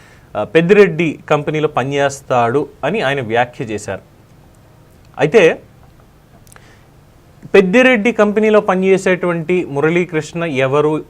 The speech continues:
అది లోకేష్ దగ్గర ఉన్నటువంటి ఇన్ఫర్మేషన్ ఏంటి అనేది తెలుగుదేశం పార్టీ వాళ్ళు ఇప్పటికైనా సరే, ఇప్పటికైనా సరే, ఎందుకంటే డ్యామేజ్ చాలా ఎక్కువయింది,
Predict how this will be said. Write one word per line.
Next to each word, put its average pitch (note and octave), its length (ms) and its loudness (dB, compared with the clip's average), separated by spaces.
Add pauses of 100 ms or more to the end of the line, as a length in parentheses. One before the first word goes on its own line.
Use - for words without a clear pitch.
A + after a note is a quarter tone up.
అది A#2 160 -2
లోకేష్ C#3 380 -2
దగ్గర C#3+ 220 -2
ఉన్నటువంటి B2+ 440 -6
ఇన్ఫర్మేషన్ B2+ 680 -6
ఏంటి B2+ 460 -4
అనేది A2+ 360 -6 (440)
తెలుగుదేశం G#3 600 4
పార్టీ D#3 460 2
వాళ్ళు C#3 500 0
ఇప్పటికైనా D3 800 0
సరే, G2 300 -10 (520)
ఇప్పటికైనా C#3 640 0
సరే, C3 140 -8
ఎందుకంటే D#3+ 400 -2
డ్యామేజ్ F3 580 0 (260)
చాలా D#3 320 6
ఎక్కువయింది, B2+ 720 -4